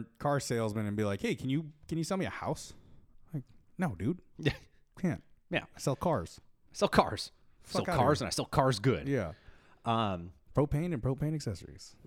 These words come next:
Speaker 2: But yeah, so that, that was pretty much it. So I
Speaker 1: Yeah.
Speaker 2: was like, you have to be able to be adaptable to the people that are in front of you.
Speaker 1: Absolutely.
Speaker 2: Kind of regardless. Now, obviously, there's gonna be certain things that I'm like, that I would probably be like,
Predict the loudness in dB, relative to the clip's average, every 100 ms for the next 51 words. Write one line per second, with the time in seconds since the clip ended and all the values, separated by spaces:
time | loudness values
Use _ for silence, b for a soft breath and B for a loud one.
0 | 4 4 4 -2 -18 -20 -20 _ _ 2
1 | 2 4 -2 -2 -4 -4 -2 -4 -4 -8
2 | -12 -12 -12 -4 -2 0 0 0 -2 -2
3 | -2 -2 -6 -2 -4 -4 -8 -6 -2 0
4 | 0 0 -2 -2 -4 -4 -2 0 0 0
5 | -2 -2 -2 2 2 2 0 -4 -6 -8
6 | -10 -16 -20 -20 -20 -12 -6 -2 2 0
7 | 2 -2 -2 -6 -6 -2 0 -2 -2 0
8 | 4 2 2 2 2 2 0 0 -2 -2
9 | 0 0 0 -4 -2 -4 -4 -2 -2 -2
10 | -4 -4 -14 -2 2 4 2 0 -2 -2
11 | -2 0 0 0 -2 -6